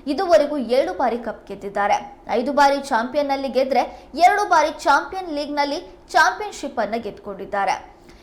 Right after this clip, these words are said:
ಇನ್ನು ಇವರ ನಾಯಕತ್ವದಲ್ಲಿ ಹನ್ನೊಂದು ಬಾರಿ ಐ ಪಿ ಎಲ್ ಫೈನಲ್ ಅನ್ನ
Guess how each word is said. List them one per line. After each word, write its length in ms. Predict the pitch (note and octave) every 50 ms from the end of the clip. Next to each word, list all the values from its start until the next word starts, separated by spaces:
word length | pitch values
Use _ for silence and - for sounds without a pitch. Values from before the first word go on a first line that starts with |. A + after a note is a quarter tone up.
| - -
ಇನ್ನು 200 | G4 G#4+ A4+ A4
ಇವರ 260 | G#4+ G4+ G4+ G4+ G4
ನಾಯಕತ್ವದಲ್ಲಿ 760 | E4+ D#4 D4 E4 F#4+ - G#4+ G#4 G#4+ F4+ G4 G4 F#4+ F#4 F#4
ಹನ್ನೊಂದು 500 | F#4 E4+ - D4 C#4 D4+ E4+ G4 F#4 G4
ಬಾರಿ 280 | E4+ D#4 F4 E4 E4+ F4 D4+ - -
ಐ 120 | C4+ D#4+
ಪಿ 140 | D4+ - F#4+
ಎಲ್ 100 | F#4+ F#4
ಫೈನಲ್ 460 | F#4 - F4+ D#4+ E4 D#4+ D#4 D4+ D4+ D#4
ಅನ್ನ 180 | D#4+ E4 D#4